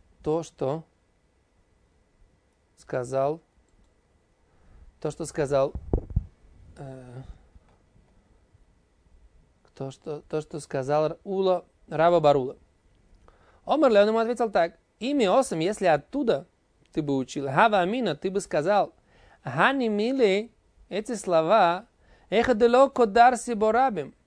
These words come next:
Это только в том случае, когда по этому двору не топчат многие.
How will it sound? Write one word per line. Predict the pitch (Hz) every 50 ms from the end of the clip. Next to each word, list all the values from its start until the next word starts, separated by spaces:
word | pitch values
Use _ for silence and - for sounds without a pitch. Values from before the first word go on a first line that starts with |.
| _ _ _ _ _ _ _ _ _ _ _ _ _ _ _ _ _ _ _ _ _ _ _ _
Это | _ - 139
только | - 220 254 262 - 247 196
в | -
том | - - 226 226 214
случае, | 196 - 220 247 294 302 - - 214 208
когда | 180 - 165 156 156 151 175 202 202 180 170 175 190 - _ _ _ _ _
по | - 143 147 - _
этому | 180 196 226 - - 196 180 175 160 160 147 139 - - _ _
двору | - 160 143 139 151 147 147 160 160 156 160 226 294 311 294 247 175 - - _ _
не | 151 147 165 185 220 247
топчат | 233 - _ _ 262 254 262 - - - 220 202 190 _ - _ _ _ _ _ _ _ _ _ _ _ _ _ _ _ _ _ _ _ _ _ _ _ _ _ _
многие. | 160 165 190 202 214 214 190 156 135 131 127 -